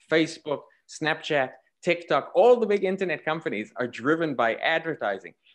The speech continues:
which is just such a weird thing. It's such a big part of our economy, but all it does is, is advertise. And it was clear to me that the, the, the shoe that hadn't dropped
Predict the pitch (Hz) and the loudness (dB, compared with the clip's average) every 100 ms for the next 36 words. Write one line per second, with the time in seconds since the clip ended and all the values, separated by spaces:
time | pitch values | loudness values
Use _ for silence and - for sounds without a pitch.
0 | - 165 185 180 - 320 - 392 - 233 | -8 -6 -4 -4 -4 -6 -4 -2 -2 -2
1 | 233 226 226 285 131 - 185 190 175 180 | -2 -2 -2 -2 -2 -6 -6 -4 -6 -4
2 | 180 180 170 147 139 160 165 131 107 110 | -2 0 2 0 -2 -4 -4 -6 -6 -8
3 | - 143 185 120 123 147 151 - - 120 | -2 0 0 0 0 0 -2 -12 -10 -8
4 | 117 - - - - - 220 226 240 262 | -8 -12 -18 -12 -6 -4 -4 -4 -4 -6
5 | - _ _ _ _ _ _ 135 147 147 | -12 _ _ _ _ _ _ -6 -2 -2
6 | 143 - - 214 240 226 180 156 135 - | -2 -6 -6 0 0 0 0 0 0 -4
7 | _ _ 113 131 120 - 127 - 127 120 | _ _ _ -2 -2 0 -4 0 -2 -2
8 | - - 247 262 156 135 - 175 175 123 | -4 0 2 4 2 0 -6 -4 -4 -6
9 | 131 156 - - - | 0 2 2 -4 -20